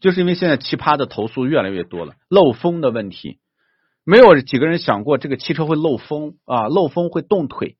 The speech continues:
没有人想过吧？是真有。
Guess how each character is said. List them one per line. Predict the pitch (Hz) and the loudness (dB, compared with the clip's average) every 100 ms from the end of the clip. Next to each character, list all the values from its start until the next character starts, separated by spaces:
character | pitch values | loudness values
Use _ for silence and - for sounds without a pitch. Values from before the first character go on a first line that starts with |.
| - | -4
没 | 170 | 0
有 | 165 | 0
人 | 143 | -2
想 | 139 101 | -4 -4
过 | 107 | -4
吧？ | 95 - _ _ _ _ _ _ _ _ _ | -4 -6 _ _ _ _ _ _ _ _ _
是 | - - | -14 -10
真 | 123 170 170 | -2 -2 0
有。 | 113 | -4